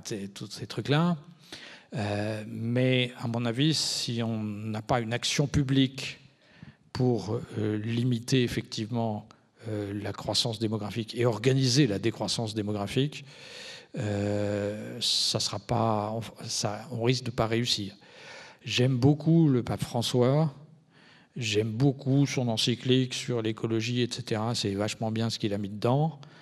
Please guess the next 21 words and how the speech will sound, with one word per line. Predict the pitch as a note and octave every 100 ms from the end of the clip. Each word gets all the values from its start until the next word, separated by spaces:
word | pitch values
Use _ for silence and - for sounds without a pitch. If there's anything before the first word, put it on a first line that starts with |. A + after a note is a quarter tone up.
| - - _ _ -
Mais | G#2
tant | - C3+
qu'il | C#3
tient | B2 C3+ C3
le |
discours | A2+ A2+ - A2+
qu'il | A#2+
tient | G#2+ C3+ B2
sur | A2
la | G#2
question | A2 - A#2+
de |
la | G2+
contraception | A2 - G#2+ A#2 - A#2+
et | A2+
de |
la | G2+
reproduction | G2+ G#2+ G#2 A2 A#2+
des | G#2 G#2+
êtres | A2+ A2 G#2+
humains, | A2 C#3+ E3